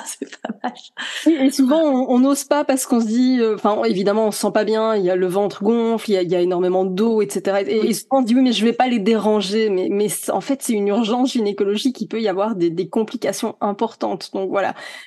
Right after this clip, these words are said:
Speaker 2: Si après une ponction, vous sentez qu'il y a un truc qui, qui tourne pas rond, mais surtout consultez, quoi. N'ayez pas peur même d'aller aux urgences de, de l'hôpital
Speaker 1: Oui.
Speaker 2: le plus proche,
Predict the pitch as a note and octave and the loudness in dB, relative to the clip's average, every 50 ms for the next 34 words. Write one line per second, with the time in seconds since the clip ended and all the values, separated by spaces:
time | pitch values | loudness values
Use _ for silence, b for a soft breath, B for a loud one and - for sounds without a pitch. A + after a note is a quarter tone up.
0 | B B B - - - - A#3+ B3+ B3+ C4 C4 A3 G#3 - - - C4 B3+ A#3+ | B B B -12 -10 -6 0 2 2 4 4 2 2 0 -2 0 2 2 2 2
1 | - A#3+ A#3+ B3 - B3+ A#3 A#3 A3 G3 F#3 - - A#3+ C4 B3+ - C4 B3 - | 2 2 0 0 0 0 0 2 2 0 -2 0 0 0 0 2 0 -2 0 0
2 | - F#3+ F#3 F3+ - - A#3+ A3 - - F3+ E3+ D#3 - - - E3+ E3 - - | 0 0 0 0 0 -2 -4 -4 -4 -6 -6 -6 -6 -6 -8 -10 -8 -4 0 2
3 | C#4 C#4 C#4+ - - G#3+ G3+ G#3 G3 G3 A3+ B3 A3+ F#3+ F3 E3 - - - - | 2 2 2 2 0 0 0 0 0 -2 -2 0 0 0 0 -2 -2 -4 -6 -6
4 | A3 - - - B3 B3 - - A3+ G#3+ G#3 - - G#3 - - - A#3 A3+ - | -8 -6 -4 -4 -4 -4 -4 -2 -2 -2 -2 -4 -6 -8 -8 -6 -6 -6 -4 -4
5 | - F#3+ F#3 G#3 A3 A3 A3 G#3+ G3+ F#3+ F#3+ - A#3+ A#3+ A3+ G#3+ G#3+ A3 G#3+ F#3 | -4 -2 0 0 0 0 0 0 -2 -2 -2 0 0 0 2 2 0 0 2 2
6 | F#3+ F#3 F#3+ F3+ F3+ F3 F#3+ A#3 A3 A3 G#3+ A#3 A3+ A3+ A#3 - - F#3 F3+ F3 | 0 0 0 0 0 0 0 0 0 0 0 0 0 -2 -2 -2 -2 -2 -2 0
7 | D#3+ F#3+ F3+ F3+ E3 F#3 - G#3+ G3 F#3+ F3 - - _ _ _ - A#3 C#4+ - | 0 0 0 0 -2 -4 -4 -2 0 0 -2 -4 -6 _ _ _ -2 0 0 0
8 | - - - | -2 -4 -6